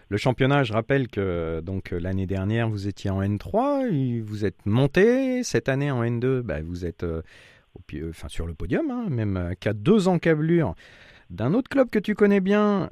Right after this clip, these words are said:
Bergerac, après douze matchs, puisque dans une poule de seize, euh, vous êtes aujourd'hui, euh,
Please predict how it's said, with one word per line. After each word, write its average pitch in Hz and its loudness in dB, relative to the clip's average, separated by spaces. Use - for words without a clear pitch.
Bergerac, 143 0
après 123 -2
douze 131 -4
matchs, 214 -2
puisque - -6
dans 127 0
une 123 0
poule 127 -6
de 120 2
seize, 135 0
euh, 82 -6
vous 98 -10
êtes 98 -4
aujourd'hui, 98 -6
euh, 71 -8